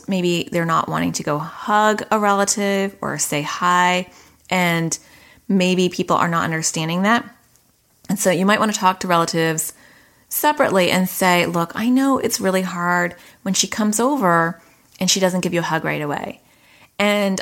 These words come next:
I want you to understand that it has nothing to do with you or how much she loves you. She gets really overwhelmed when she comes here because she has a hard time transitioning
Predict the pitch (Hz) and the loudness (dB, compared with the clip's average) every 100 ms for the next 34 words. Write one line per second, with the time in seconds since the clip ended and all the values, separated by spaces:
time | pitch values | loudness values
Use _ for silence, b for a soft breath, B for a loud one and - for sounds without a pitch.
0 | - 196 202 - 220 214 196 190 - 190 | 0 2 0 0 -2 -2 -2 -4 -4 -4
1 | 185 180 180 175 175 160 165 165 185 165 | -2 -2 -2 -2 -2 -4 -4 -6 -4 -4
2 | 165 196 214 233 190 190 180 - - 185 | -2 0 0 0 0 -2 -4 -6 -2 -2
3 | 165 160 180 - 262 285 b b b b | 0 -2 -2 -2 -2 -4 b b b b
4 | - - 269 330 214 185 196 202 185 170 | -4 0 0 0 0 2 2 2 0 -2
5 | 160 170 170 170 170 - 170 170 - 175 | -4 -4 -4 -4 -4 -6 -6 -6 -4 -2
6 | 156 151 170 175 165 160 160 B B B | -2 -4 -4 -2 0 -2 -4 B B B
7 | B B B B - 220 208 220 220 214 | B B B B -2 0 0 0 -2 -2
8 | 190 160 160 220 240 240 233 226 220 | -4 -6 -6 -2 0 0 0 0 -4